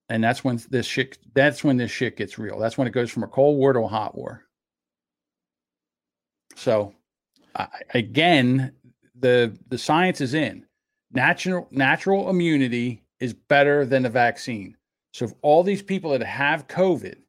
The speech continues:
and have, um, and have recovered, their immunity is better than the vaccine. And there are certain studies out there that say that if you get vaccinated after, it,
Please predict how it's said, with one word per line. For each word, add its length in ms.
and 200
have, 460
um, 480
and 140
have 180
recovered, 640
their 220
immunity 500
is 140
better 320
than 160
the 60
vaccine. 560
And 680
there 180
are 240
certain 260
studies 360
out 220
there 320
that 180
say 340
that 320
if 100
you 80
get 140
vaccinated 680
after, 840
it, 160